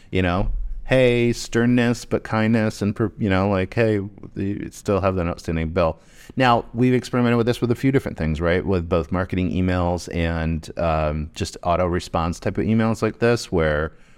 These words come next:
um, you wanna add a little bit more information or personality, you don't wanna take the time to write it. That's pretty good. So that saves you a lot of time. Uh, we would not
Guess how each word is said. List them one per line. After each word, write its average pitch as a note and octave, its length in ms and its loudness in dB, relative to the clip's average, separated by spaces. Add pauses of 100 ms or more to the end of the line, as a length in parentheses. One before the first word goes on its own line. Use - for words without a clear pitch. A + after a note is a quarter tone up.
(140)
um, C#2+ 440 -4 (680)
you G2+ 120 0
wanna E2+ 160 -2
add F#2 180 0
a F2+ 40 0
little E2+ 200 -2
bit E2 180 -2
more E2 280 0
information F#2+ 560 -2
or F#2 60 -2
personality, A#2+ 500 0
you G#2 40 2
don't E2 100 0
wanna D#2 140 -2
take - 160 -8
the - 80 -10
time F2+ 200 -6
to E2+ 60 -6
write G2 240 2
it. B2 300 0 (540)
That's - 180 -14
pretty E2+ 220 -2
good. D2+ 260 0 (240)
So D#2+ 140 2
that D#2 160 2
saves E2 200 0
you E2 60 0
a D#2 40 2
lot D#2 120 4
of C#2+ 80 -2
time. C#2+ 300 -8 (400)
Uh, F2 320 4
we A2+ 200 2
would G#2 160 2
not F2 280 0